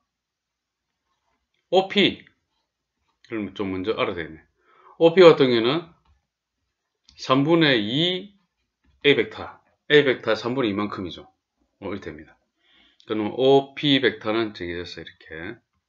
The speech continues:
정해졌죠? 그러면 이제 B 벡터하고,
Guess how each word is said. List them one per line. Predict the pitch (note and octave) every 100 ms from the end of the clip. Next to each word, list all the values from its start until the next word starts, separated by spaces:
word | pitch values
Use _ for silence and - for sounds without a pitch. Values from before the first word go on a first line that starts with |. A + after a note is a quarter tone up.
| _ _ _ _ _ _ _ _
정해졌죠? | - G2+ A2 - C#3+ D3 _ _ _ _ _
그러면 | - D#3+ D3+
이제 | C3 A2 -
B | F3+ F#3+
벡터하고, | D3+ - B2 G#2+ A#2 A2 F2+ F#2 C3+ C#3+